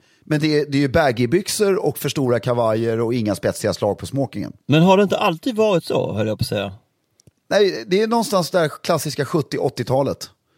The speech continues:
Speaker 2: Ja.
Speaker 1: Ehm,
Speaker 2: Nej, men att, om
Speaker 1: och
Speaker 2: vi ta-, om vi tar oss tillbaka ända till stilstil i alla fall, så har det väl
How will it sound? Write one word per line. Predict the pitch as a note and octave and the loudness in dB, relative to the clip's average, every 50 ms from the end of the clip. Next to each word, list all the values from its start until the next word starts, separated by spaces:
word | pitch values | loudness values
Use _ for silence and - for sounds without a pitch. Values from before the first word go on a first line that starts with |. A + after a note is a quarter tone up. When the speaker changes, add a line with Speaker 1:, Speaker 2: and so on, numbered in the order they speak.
| _ _ _ _ _ _ _ _ _ _ _ _ - | _ _ _ _ _ _ _ _ _ _ _ _ -8
Speaker 2:
Ja. | - A#2 A2 | -2 0 2
Speaker 1:
Ehm, | A#2 B2 A#2+ B2 A#2+ B2+ | 4 4 4 2 2 2
Speaker 2:
Nej, | D#3 F3 | 4 4
men | F#3+ G3+ F#3+ | 6 4 4
att, | - | 4
om | - G3 F#3+ | 4 2 4
Speaker 1:
och | F#3+ | 4
Speaker 2:
vi | F#3 | 2
ta-, | - - G3+ | 2 2 2
om | - F#3+ F#3 | 2 4 4
vi | F3+ F#3+ | 4 2
tar | - G3 | 4 2
oss | F#3 E3 | 0 2
tillbaka | - - F3+ D3 - F#3 | 2 0 0 0 0 0
ända | F#3 F3 D#3 | -2 -2 -2
till | - - D#3 C#3+ | -4 -4 -6 -6
stilstil | - - - E3 C#3+ A2+ - - A#2 | -6 -4 -2 -2 -2 -2 -2 -4 -4
i | |
alla | G#2+ G#2+ | -4 -4
fall, | G2+ G#2+ G#2 - | -4 -6 -6 -6
så | - C#3+ | -4 -4
har | C#3 D3+ | -4 -4
det | C3+ A#2+ C#3 C3+ | -2 -2 -2 -2
väl | D3 D#3+ D#3 | 0 -2 -2